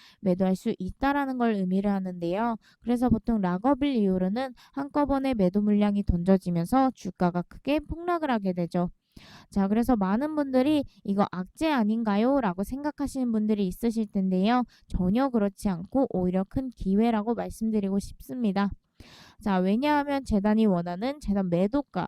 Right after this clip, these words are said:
목표가라는 게 있기 때문에 락업일 기간 동안 재단은 미친 듯이 주가를 끌어올리는 성향이 있습니다.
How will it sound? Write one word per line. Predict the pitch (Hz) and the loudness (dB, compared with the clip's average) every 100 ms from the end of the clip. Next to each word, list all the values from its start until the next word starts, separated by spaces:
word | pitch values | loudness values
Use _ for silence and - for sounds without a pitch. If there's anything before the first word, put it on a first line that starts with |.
| - | -6
목표가라는 | 190 - 240 220 214 208 208 | -6 -2 -2 0 0 0 0
게 | 214 | -2
있기 | 175 - 269 | -6 -6 -6
때문에 | - 226 190 202 254 233 _ - | -2 0 0 0 -2 -4 _ -6
락업일 | 180 180 214 214 | -2 0 2 0
기간 | 202 190 190 190 | -2 -4 -2 -4
동안 | 185 185 269 302 | -4 -4 -4 -4
재단은 | 208 180 185 185 | -6 -2 0 -2
미친 | 175 175 - 254 233 | -4 -10 -8 -6 -4
듯이 | 190 _ - 262 302 _ _ | -6 _ -8 -6 -6 _ _
주가를 | - 180 - 180 180 | -12 -8 -2 0 0
끌어올리는 | - 277 285 254 220 208 208 208 | -2 0 2 2 2 0 0 -2
성향이 | 233 233 226 180 | 0 0 2 0
있습니다. | 165 - 220 202 180 202 | -2 -2 0 2 2 0